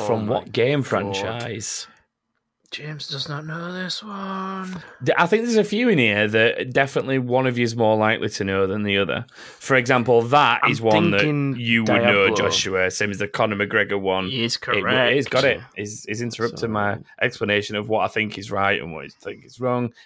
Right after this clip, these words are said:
Speaker 1: and he's proven me wrong. Eight six, James.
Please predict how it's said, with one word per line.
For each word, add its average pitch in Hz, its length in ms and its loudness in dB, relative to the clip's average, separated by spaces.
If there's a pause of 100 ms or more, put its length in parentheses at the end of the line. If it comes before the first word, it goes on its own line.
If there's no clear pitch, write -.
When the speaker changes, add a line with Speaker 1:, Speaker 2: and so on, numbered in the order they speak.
Speaker 1:
and 143 100 -4
he's 139 140 0
proven 98 420 -8
me 92 100 -8
wrong. 78 360 -14 (560)
Eight 180 200 2
six, - 300 -4
James. 92 540 -2